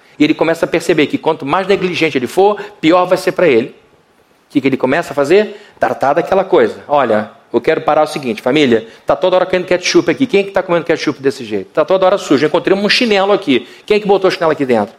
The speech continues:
Ele começa a ter um sentimento por aquilo. O comportamento foi mudando a cabeça, a maneira de ver aquilo, e ele passou a zelar por aquele negócio. Então é exatamente isso que eu tô dizendo. O amor vem de... o amor sentimental,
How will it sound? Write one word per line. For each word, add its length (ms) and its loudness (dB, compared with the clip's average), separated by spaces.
Ele 160 4
começa 280 0
a 20 -2
ter 80 -4
um 60 -4
sentimento 540 -4
por 120 -2
aquilo. 340 -10
O 80 2
comportamento 960 0
foi 140 2
mudando 400 0
a 60 0
cabeça, 580 2
a 40 0
maneira 280 2
de 140 -2
ver 260 2
aquilo, 480 2
e 100 4
ele 200 4
passou 440 0
a 140 2
zelar 540 2
por 120 0
aquele 180 -2
negócio. 360 0
Então 160 2
é 60 4
exatamente 580 0
isso 140 -6
que 60 0
eu 40 2
tô 80 2
dizendo. 360 -2
O 100 4
amor 500 0
vem 380 0
de... 120 4
o 80 4
amor 400 2
sentimental, 1000 2